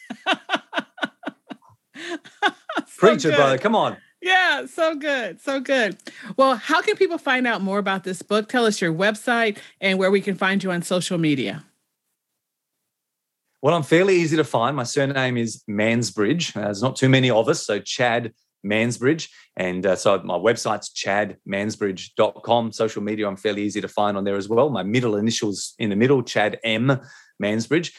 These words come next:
Speaker 2: And of course, wherever people get their books, You Can Handle the Truth, uh, can be accessed on, uh, you know, I think in America, most of your listeners would probably buy from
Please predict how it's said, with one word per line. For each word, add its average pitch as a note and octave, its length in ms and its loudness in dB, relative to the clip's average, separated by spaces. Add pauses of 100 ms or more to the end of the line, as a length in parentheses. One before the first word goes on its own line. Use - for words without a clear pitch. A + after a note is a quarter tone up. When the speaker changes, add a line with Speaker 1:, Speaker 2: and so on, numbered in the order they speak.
(180)
Speaker 2:
And G#2+ 140 0
of A#2 100 -4
course, D3 240 4
wherever E3+ 260 2
people F3 240 -2
get E3 180 0
their E3 100 -2
books, - 500 -4
You C3 180 2
Can C#3 140 0
Handle C#3+ 280 2
the C3+ 80 0
Truth, D3 360 -2 (180)
uh, G2 220 -4
can G2 100 -12
be A2 60 -2
accessed A#2+ 480 -2
on, G#2 320 -2
uh, F2 160 -4 (120)
you G2 80 -4
know, F2+ 60 0
I - 20 0
think C#3 160 -2
in C3 60 4
America, C3+ 380 2
most C3 280 -4
of A#2 80 -6
your A#2+ 200 0
listeners B2+ 360 -6
would A#2 120 -6
probably A#2+ 200 0
buy A#2+ 220 2
from A2 240 -10